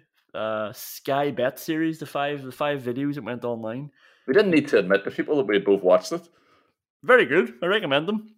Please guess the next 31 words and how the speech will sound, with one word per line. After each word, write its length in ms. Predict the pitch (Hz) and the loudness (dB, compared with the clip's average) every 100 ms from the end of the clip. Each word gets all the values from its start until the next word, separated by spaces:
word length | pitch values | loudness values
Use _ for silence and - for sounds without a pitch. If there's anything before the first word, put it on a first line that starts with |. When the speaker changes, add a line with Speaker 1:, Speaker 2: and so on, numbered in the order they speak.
| _ | _
Speaker 1:
<laughs> 920 | 180 - - - 190 180 - - - - 247 - - 190 175 | 4 4 -10 -2 0 0 0 -2 -2 -8 -8 -8 -8 -8 -4
But, 160 | 156 135 | 0 6
um, 520 | 131 123 120 113 107 _ _ _ _ _ _ _ _ - | 6 6 0 -6 -12 _ _ _ _ _ _ _ _ -2
yeah, 340 | 143 123 104 - | 2 2 2 -6
Gary 220 | 156 160 147 | 4 4 6
Neville 240 | 135 139 | 4 4
drops 320 | 139 151 - | 4 4 2
in, 200 | 160 156 | -4 -4
in 200 | - 135 | -6 -6
the, 340 | 123 120 117 107 | -4 -4 -4 -6
in 80 | 123 | -8
the 80 | |
fifth 280 | 120 131 - | -4 -6 -4
one, 160 | 151 160 _ _ _ _ 196 | -8 -8 _ _ _ _ -6
and 100 | 226 | -4
then 120 | 233 | -4
just 200 | 226 - | -6 -6
drops 460 | 135 156 254 262 | 0 0 0 -4
this 160 | 185 165 | -8 -8
fucking 540 | - - 339 330 277 | -10 -8 -8 -6 -8
bomb 240 | 170 143 208 | -2 -2 -2
out 280 | - 427 427 | -4 -4 -4
of 60 | 233 151 | -6 -2
nowhere. 640 | 175 311 440 330 127 120 _ _ | -2 0 -2 -2 -8 -16 _ _
He 80 | 349 | -8
doesn't 280 | 427 370 190 | -8 -6 -8
need 180 | 226 | -8
to 100 | - | -10
do 180 | - 392 | -8 -4
it. 120 | 440 | -4
<laughs> 40 | - | -6